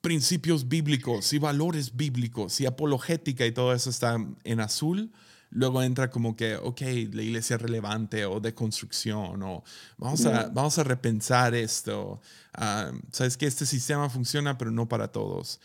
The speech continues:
Speaker 1: Y luego entras a verde. Verde lleva esto a otro nivel. Verde es el, am,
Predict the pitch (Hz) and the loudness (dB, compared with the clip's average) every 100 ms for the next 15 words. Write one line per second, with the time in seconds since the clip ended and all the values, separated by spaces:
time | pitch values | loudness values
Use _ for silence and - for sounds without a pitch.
0 | - - _ - 127 147 151 151 127 120 | -20 -20 _ 0 2 2 0 -2 -2 -2
1 | 113 120 123 117 101 92 107 117 127 135 | 0 2 2 0 -4 -6 -2 2 2 2
2 | 135 127 - _ _ _ _ 113 113 135 | 0 0 -4 _ _ _ _ -2 4 6
3 | 151 131 120 - 117 110 107 120 120 123 | 8 6 4 0 0 0 0 0 -2 -2
4 | 117 107 98 98 127 - - - - - | -2 -2 -4 -6 -10 -16 -20 -20 -16 -6
5 | 113 117 135 151 160 156 156 143 _ - | -2 2 2 4 2 2 -2 -8 _ -2
6 | 120 117 131 117 113 110 104 107 - 113 | 0 0 0 0 0 -2 -4 -8 -6 -4
7 | 110 107 101 98 | -4 -6 -8 -10